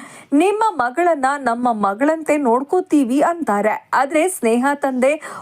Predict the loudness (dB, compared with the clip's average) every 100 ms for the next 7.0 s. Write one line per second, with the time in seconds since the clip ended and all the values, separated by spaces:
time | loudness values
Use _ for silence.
0 | -2 0 0 0 2 2 0 0 0 0
1 | 0 0 2 0 0 -4 -2 0 2 0
2 | 2 0 2 0 2 0 2 0 0 -4
3 | -10 -20 -20 -10 -2 2 2 2 0 0
4 | -2 -4 -6 0 2 2 0 0 0 0
5 | 0 2 4 2 2 0 2 0 0 0
6 | -2 0 -2 -2 0 0 2 0 0